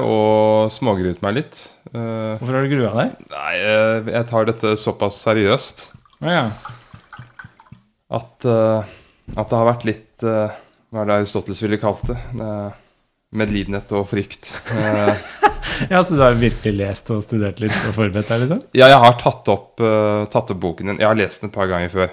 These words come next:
Speaker 1: for det er
Speaker 2: Mm.
Speaker 1: en slags bibel
Speaker 2: Ja.
Speaker 1: der hvor jeg kommer fra.
Speaker 2: Det var litt derfor jeg spurte deg på denne boken her, så i dag skal vi snakke om Aristoteles poetikk,
Speaker 1: Mm.
Speaker 2: som er jo er en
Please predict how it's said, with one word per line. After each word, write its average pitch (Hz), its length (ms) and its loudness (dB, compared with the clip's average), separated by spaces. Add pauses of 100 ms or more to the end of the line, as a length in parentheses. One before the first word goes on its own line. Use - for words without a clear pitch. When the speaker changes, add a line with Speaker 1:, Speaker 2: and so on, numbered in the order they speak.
Speaker 1:
for - 160 -2
det 98 60 4
er 90 240 4
Speaker 2:
Mm. - 760 -20
Speaker 1:
en 104 80 -4
slags - 240 -4
bibel 90 380 -4 (380)
Speaker 2:
Ja. 117 200 0
Speaker 1:
der 104 80 4
hvor 98 80 4
jeg 95 160 4
kommer 90 240 -4
fra. 101 120 -6 (840)
Speaker 2:
Det - 20 -6
var 151 140 6
litt 143 100 4
derfor 143 220 6
jeg 147 100 4
spurte 123 240 0
deg 135 300 4
på - 100 -4
denne 123 140 2
boken 117 180 2
her, 175 140 6
så 160 100 0
i 147 80 0
dag 127 160 4
skal 143 140 -2
vi 131 80 -2
snakke 131 160 -2
om 123 80 -2
Aristoteles 120 640 -2
poetikk, 143 720 0 (520)
Speaker 1:
Mm. 113 300 -2 (260)
Speaker 2:
som - 160 -2
er 120 120 4
jo 117 100 4
er 107 220 4
en 110 160 -2